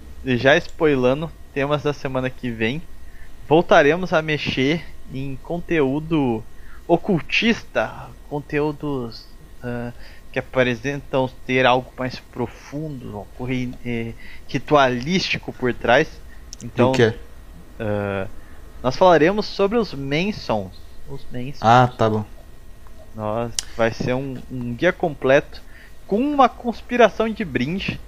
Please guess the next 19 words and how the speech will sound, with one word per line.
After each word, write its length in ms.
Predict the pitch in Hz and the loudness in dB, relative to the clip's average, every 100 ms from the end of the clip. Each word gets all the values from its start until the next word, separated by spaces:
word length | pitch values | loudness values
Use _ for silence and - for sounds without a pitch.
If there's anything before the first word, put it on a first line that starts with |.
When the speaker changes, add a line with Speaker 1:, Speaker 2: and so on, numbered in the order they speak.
| - - - | -12 -12 -6
Speaker 1:
sobre 280 | - 147 170 | 0 4 4
a 40 | |
fundação 960 | 165 - 226 254 226 - - 151 165 208 - - - - - | 4 -4 0 6 4 4 0 2 2 -4 -12 -16 -16 -14 -14
da, 180 | 127 131 | -4 -4
da, 200 | 131 131 | -2 -6
dessa 440 | 135 135 131 - | -6 0 0 0
galerinha 760 | 139 139 127 120 120 135 143 151 - - - - - - - | 0 2 4 4 2 0 -2 -4 -6 -14 -18 -18 -14 -14 -8
e 260 | 123 127 113 - - - | -2 -2 -2 -8 -14 -4
que 80 | - | 4
ela 320 | 131 131 123 | 6 8 8
Speaker 2:
Vai 140 | 120 127 | 8 10
ter, 100 | 131 | 10
Speaker 1:
arpar 160 | 151 156 - | 8 2 6
Speaker 2:
vai, 140 | 120 | 6
Speaker 1:
de 80 | 131 | 6
Speaker 2:
vai 20 | |
ter 120 | 123 | 4
Speaker 1:
villager. 380 | 147 165 180 190 | 6 8 8 6
Speaker 2:
convidado? 560 | 120 113 110 123 170 | 6 4 6 8 8